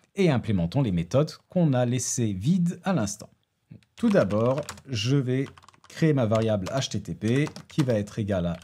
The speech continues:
inject H T T P client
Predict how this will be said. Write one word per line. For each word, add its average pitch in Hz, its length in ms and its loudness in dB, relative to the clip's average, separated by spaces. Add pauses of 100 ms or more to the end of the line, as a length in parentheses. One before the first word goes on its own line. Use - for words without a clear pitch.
inject 123 580 0 (1200)
H 170 160 0
T 165 120 2
T 131 100 -4
P 135 160 0
client 85 460 -2